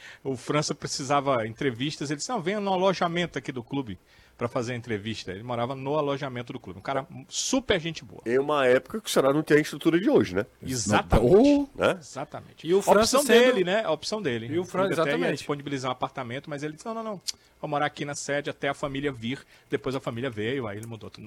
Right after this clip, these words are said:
Speaker 1: É, mas passou um bom tempo morando na sede do clube.
Speaker 4: E o... França sendo França, né? De ter passado por Botafogo, por grandes
Speaker 3: Sim,
Speaker 4: clubes e
Speaker 3: grandes
Speaker 4: tudo
Speaker 3: clubes,
Speaker 4: mais.
Speaker 3: seleção brasileira de base.
Speaker 4: É, ele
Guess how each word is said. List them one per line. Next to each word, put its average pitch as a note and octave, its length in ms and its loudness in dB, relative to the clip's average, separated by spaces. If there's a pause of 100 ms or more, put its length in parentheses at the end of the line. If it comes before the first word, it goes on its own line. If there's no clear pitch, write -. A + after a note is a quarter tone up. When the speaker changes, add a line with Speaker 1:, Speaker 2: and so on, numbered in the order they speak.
(180)
Speaker 1:
É, G2 200 -6
mas G#2+ 280 -6 (240)
passou A#2+ 240 -2
um C3 80 -6
bom D3+ 160 2
tempo C3 300 -6
morando B2+ 240 -4
na C3 80 -8
sede B2+ 300 -8
do - 80 -10
clube. - 240 -16 (760)
Speaker 4:
E B2+ 40 -6 (180)
o... A#2+ 40 -8
França G3 600 4
sendo G#3+ 320 2
França, F#3+ 420 4
né? D3+ 140 0
De D3 80 -6
ter C3+ 100 -8
passado C#3 320 2
por C3 100 -2
Botafogo, C3 840 4
por A#2+ 160 -4
grandes B2+ 280 4
Speaker 3:
Sim, - 80 -2
Speaker 4:
clubes C#3 300 6
e C3+ 40 4
Speaker 3:
grandes - 100 0
Speaker 4:
tudo C#3 80 2
Speaker 3:
clubes, C3 160 4
Speaker 4:
mais. B2 100 8
Speaker 3:
seleção D3 220 4
brasileira B2 260 0
de E3 80 -6
base. C#3 580 0
Speaker 4:
É, A2+ 80 -14
ele F#2+ 160 -18